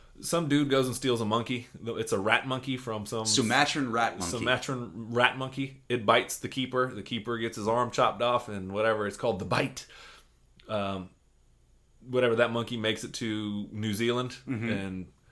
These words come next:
Speaker 1: bites this dude's mom. The mom transforms into a zombie and then
Speaker 2: Yeah, it,
Speaker 1: wreaks
Speaker 2: it's sort
Speaker 1: havoc
Speaker 2: of,
Speaker 1: over the
Speaker 2: it's
Speaker 1: town.
Speaker 2: sort of a, uh, David Cronenberg, uh, body horror slash a little bit of, like,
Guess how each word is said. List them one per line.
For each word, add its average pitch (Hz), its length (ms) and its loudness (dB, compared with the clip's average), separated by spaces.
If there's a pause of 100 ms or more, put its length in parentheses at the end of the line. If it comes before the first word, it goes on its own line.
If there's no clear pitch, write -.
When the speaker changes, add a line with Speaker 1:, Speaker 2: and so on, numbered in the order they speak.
(260)
Speaker 1:
bites 110 280 0
this 107 180 -2
dude's 110 260 0
mom. 113 480 2
The 98 140 -8
mom 104 480 0 (1120)
transforms 107 640 -2
into 95 360 0
a 90 40 4
zombie 90 460 -4 (120)
and 92 160 -8
then 92 380 -6 (480)
Speaker 2:
Yeah, 180 140 2
it, 117 200 2
Speaker 1:
wreaks 120 200 0
Speaker 2:
it's - 0 -
sort 131 120 12
Speaker 1:
havoc 113 180 10
Speaker 2:
of, - 60 2
Speaker 1:
over 98 120 2
the 123 80 2
Speaker 2:
it's - 80 -2
Speaker 1:
town. - 80 4
Speaker 2:
sort 196 180 4
of 160 120 0
a, 143 240 6
uh, 131 140 4
David 139 400 2
Cronenberg, 117 1000 2 (200)
uh, 101 380 -2
body 110 340 0
horror 104 640 2 (320)
slash 135 800 4
a 117 80 -2
little 202 340 0
bit 208 260 2
of, 151 200 -4
like, 127 560 0